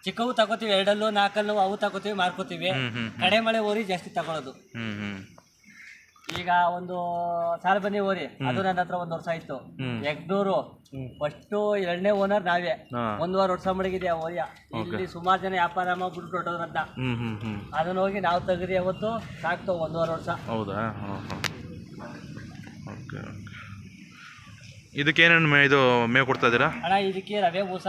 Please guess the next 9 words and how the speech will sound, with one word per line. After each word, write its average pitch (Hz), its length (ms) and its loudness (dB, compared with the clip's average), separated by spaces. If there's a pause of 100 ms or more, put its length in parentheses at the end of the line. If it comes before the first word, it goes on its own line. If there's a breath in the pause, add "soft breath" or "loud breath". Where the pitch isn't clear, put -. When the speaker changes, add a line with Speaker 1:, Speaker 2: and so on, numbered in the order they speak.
(120)
Speaker 1:
ಚಕ್ಕೆ 175 260 -6
ಬೂಸ, 180 240 -6
ಉಳ್ಳಿ, 175 380 0
Speaker 2:
ಹಾ. 120 420 0 (240)
Speaker 1:
ಮತ್ತೆ 170 260 -2
ಒಣಹುಲ್ಲು. 165 680 -2
Speaker 2:
ಒಣಹುಲ್ಲು. 107 340 -4
ಹ್ಮ್, - 680 -16
ಹ್ಮ್. 98 260 -14